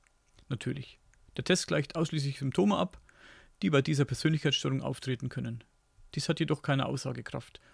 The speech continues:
ob man an dieser Störung leidet oder nicht. Nur ein Facharzt oder Psychologe kann eine zuverlässige Diagnose stellen.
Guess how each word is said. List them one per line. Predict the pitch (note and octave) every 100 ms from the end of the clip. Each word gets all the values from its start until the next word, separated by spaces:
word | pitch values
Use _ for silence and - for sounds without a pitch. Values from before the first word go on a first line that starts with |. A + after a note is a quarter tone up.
| -
ob | C#3 D3
man | C#3+ C#3 -
an | C#3+
dieser | B2+ B2
Störung | - C3 A#2+
leidet | A2 C3 F3+ F#3+ -
oder | C3+ A#2+
nicht. | - - - _ _ _ _ G3+
Nur | G#3
ein | D#3
Facharzt | - G3+ A3 G3+ F#3 - - -
oder | C#3+
Psychologe | - C3+ B2+ C#3+ D#3 D3+ - - -
kann | D#3
eine | C#3
zuverlässige | - F#3+ E3 D3 C#3 C#3+
Diagnose | C3+ A#2+ B2 B2 A#2+
stellen. | - B2 C#3